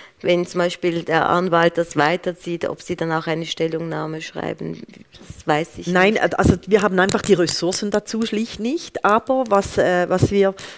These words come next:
Speaker 2: wir, wir werden immer wieder im Bundesgerichtsentscheiden zitiert. Wir haben verschiedene Bundesgerichtsentscheide, wo auf unsere Berichte oder auf einen Einzelfall auch, ähm, Bezug genommen wird.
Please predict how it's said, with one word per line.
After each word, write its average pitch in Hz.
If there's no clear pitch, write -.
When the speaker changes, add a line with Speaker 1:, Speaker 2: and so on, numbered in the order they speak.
Speaker 2:
wir, 196
wir 202
werden 185
immer 185
wieder 185
im 170
Bundesgerichtsentscheiden 160
zitiert. 139
Wir 170
haben 160
verschiedene 170
Bundesgerichtsentscheide, 185
wo 180
auf 185
unsere 196
Berichte 208
oder 185
auf 175
einen 170
Einzelfall 170
auch, 160
ähm, 156
Bezug -
genommen 147
wird. -